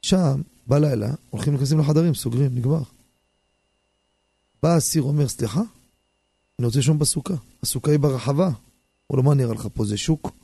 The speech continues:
כל החדרים ישבו, כל אחד יעשה מה שרוצה בלילה, כולם סגורים בחדרים. הכרתי אסירים, היו מדקדקים במצוות.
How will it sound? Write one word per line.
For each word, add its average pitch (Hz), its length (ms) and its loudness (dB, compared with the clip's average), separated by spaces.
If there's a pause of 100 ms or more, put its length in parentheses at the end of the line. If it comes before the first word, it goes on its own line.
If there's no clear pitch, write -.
(560)
כל 147 160 2
החדרים 127 480 0
ישבו, 120 260 0
כל 131 100 -4
אחד 123 60 0
יעשה 123 200 -2
מה 120 120 2
שרוצה 113 300 0
בלילה, 113 360 2 (100)
כולם 208 280 2
סגורים 147 280 0
בחדרים. 123 400 -2 (1500)
הכרתי 147 480 0
אסירים, 127 520 -2 (920)
היו 127 100 2
מדקדקים 120 560 0
במצוות. 110 600 -2